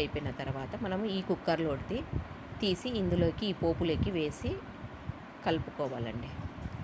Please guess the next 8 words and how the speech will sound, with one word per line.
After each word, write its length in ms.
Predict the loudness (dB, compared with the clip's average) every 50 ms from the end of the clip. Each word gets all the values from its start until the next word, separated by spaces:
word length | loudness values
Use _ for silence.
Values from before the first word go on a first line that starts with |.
| -8 -10 -10 -10 -10 -10 -12 -12 -12 -10 -4 -2
ఇలా 140 | 0 0 0 -2 -2 -2 0 2
వేసుకొని 480 | 2 2 2 0 -2 0 0 -2 -4 -4 -6 -8 -8 -10 -12 -12 -12 -10 -4 -4
ఒక 120 | 0 6 8 8 8 8
ఐదు, 220 | 8 6 4 2 2 -2 -10 -10 -8 0 2
పది 140 | 2 4 4 4 2
నిమిషాల 320 | 2 2 2 2 4 2 2 2 0 0
దాకా 220 | 0 -2 -2 0
ఉడికించుకోవాలండి. 1040 | 2 4 4 4 4 2 0 0 0 -2 -2 -2 -2 -2 -4 -4 -4 -6 -6 -6 -6